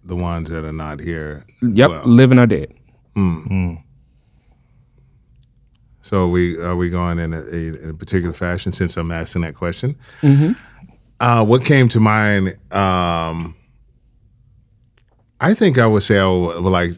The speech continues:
Speaker 1: uh, since my, my father's passed away when I was thirteen, I would say I would like to probably meet my father in my current state.
Speaker 2: Mm.
Speaker 1: Have a conversation with him in my current state.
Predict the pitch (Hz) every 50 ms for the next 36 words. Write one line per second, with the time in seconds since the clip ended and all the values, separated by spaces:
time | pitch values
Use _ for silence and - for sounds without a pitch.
0 | - 90 92 92 92 80 73 - - - 120 110 101 - 110 107 101 95 90 92
1 | 92 90 - - 95 90 87 87 82 - - - 90 87 87 82 - - 87 87
2 | 87 85 82 82 82 80 80 80 78 - - 87 85 78 - 101 101 95 87 80
3 | 78 - 92 123 151 127 - - 98 90 87 87 90 87 80 80 78 76 67 -
4 | _ - 92 90 82 78 78 80 80 80 78 78 78 - - 95 90 87 82 85
5 | 82 76 - _ _ _ _ _ _ _ - 101 95 90 92 87 76 - - -
6 | - 113 104 92 76 78 - - - - 73 62 57 50 - - - _ _ _
7 | _ _ _ - - 127 131 131 127 123 117 107 101 92 78 69 69 76 - 95
8 | 85 82 82 - - 95 90 85 78 - - 90 80 76 - 82 80 78 73 -
9 | 92 87 82 80 78 76 76 76 76 - - - 95 95 87 67 65 - - 71
10 | 65 64 64 -